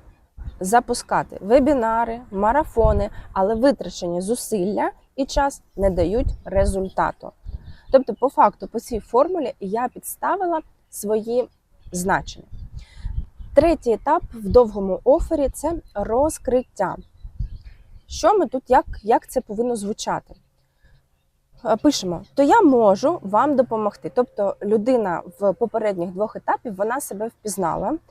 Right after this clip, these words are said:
вона впізнала свої типові проблеми, ви їй розказали, що вона вже пробувала, адже ви вже,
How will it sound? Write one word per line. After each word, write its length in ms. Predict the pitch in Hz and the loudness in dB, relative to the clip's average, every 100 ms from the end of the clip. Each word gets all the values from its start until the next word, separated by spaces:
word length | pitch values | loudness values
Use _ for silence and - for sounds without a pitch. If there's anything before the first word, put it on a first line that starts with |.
| _ | _
вона 180 | 208 233 | -2 -2
впізнала 480 | - 220 214 311 359 | -2 -4 -2 -2 -2
свої 240 | - 208 | 0 0
типові 400 | - 240 226 226 | 0 -2 0 0
проблеми, 600 | 180 185 175 233 285 247 - - - | -2 -4 -2 -2 -2 -4 -10 -16 -4
ви 200 | 175 277 | 2 4
їй 100 | 233 | 4
розказали, 580 | 202 - 190 208 269 240 | 2 -2 0 0 0 -2
що 180 | - | -6
вона 240 | 214 190 190 | -6 -6 -6
вже 180 | 175 190 | -6 -4
пробувала, 480 | - 175 180 190 | 0 0 2 0
адже 160 | 202 190 | 0 -2
ви 100 | 190 | -6
вже, 180 | 185 | -6